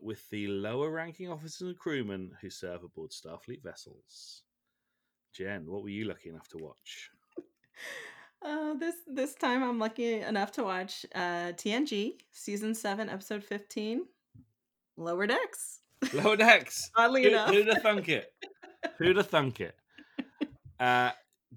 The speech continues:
Speaker 1: genuinely one of the best Star Trek episodes ever
Speaker 2: Mm-hmm.
Speaker 1: made. It was a
Speaker 2: For
Speaker 1: real
Speaker 2: sure.
Speaker 1: pleasure to rewatch it for <laughs> this.
Speaker 2: Yes.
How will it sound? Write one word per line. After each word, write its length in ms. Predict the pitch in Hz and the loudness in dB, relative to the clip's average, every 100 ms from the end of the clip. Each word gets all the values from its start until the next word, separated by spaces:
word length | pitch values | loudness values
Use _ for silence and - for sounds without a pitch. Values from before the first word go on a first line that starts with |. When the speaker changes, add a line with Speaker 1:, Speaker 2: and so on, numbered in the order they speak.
| - | -6
Speaker 1:
genuinely 720 | 156 156 156 139 117 104 104 | 0 0 2 -2 0 0 0
one 160 | 104 107 | 0 -4
of 160 | 101 | -4
the 140 | 113 104 | -4 -4
best 680 | 95 113 110 - - - - - | 0 0 0 -4 -12 -14 -20 -16
Star 280 | - 117 107 | -8 -2 -2
Trek 220 | - 101 | -2 -4
episodes 880 | 107 98 98 107 98 98 92 - 180 190 185 104 | -4 -6 -8 -6 -4 -4 -6 -8 -12 -12 -10 -4
ever 280 | 104 104 | -2 -2
Speaker 2:
Mm-hmm. 100 | 98 | -2
Speaker 1:
made. 380 | 101 101 117 156 - _ _ _ _ _ _ _ - | -4 -6 -8 -10 -14 _ _ _ _ _ _ _ -10
It 120 | 113 | -6
was 120 | 117 | -2
a 120 | 120 | -2
Speaker 2:
For 120 | 113 117 | -2 -2
Speaker 1:
real 240 | 117 113 | 0 0
Speaker 2:
sure. 60 | 113 | -2
Speaker 1:
pleasure 440 | - 117 110 95 92 | -4 -6 -6 -8 -8
to 120 | 101 | -8
rewatch 520 | 104 101 101 104 - | -6 -6 -8 -10 -12
it 160 | 98 - | -12 -12
for 80 | |
<laughs> 100 | 104 | -2
this. 480 | 185 135 135 - - - _ _ - | 2 2 -2 -10 -12 -16 _ _ -16
Speaker 2:
Yes. 680 | 165 151 156 - - - | -12 -12 -12 -16 -20 -20